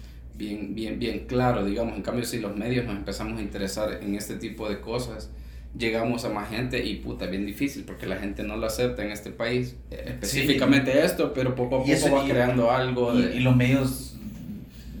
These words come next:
Speaker 2: ¿cómo se llama? Como de, los medios de comunicación tradicionales hasta de alguna manera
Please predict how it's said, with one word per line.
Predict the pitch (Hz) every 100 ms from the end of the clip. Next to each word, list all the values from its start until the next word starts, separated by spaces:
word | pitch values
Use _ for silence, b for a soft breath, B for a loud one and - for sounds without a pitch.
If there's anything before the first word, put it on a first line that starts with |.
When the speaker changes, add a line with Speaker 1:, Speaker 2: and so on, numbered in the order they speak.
| - 107 -
Speaker 2:
¿cómo | 135 120
se | -
llama? | 123 120 110
Como | - 123
de, | 117 110 - B B -
los | 117
medios | 127 123
de |
comunicación | 120 120 120 113 117
tradicionales | 120 117 107 107 107 120
hasta | 123 123 110 - B B
de | -
alguna | 104 110 120
manera | 113 107 113 113 107 B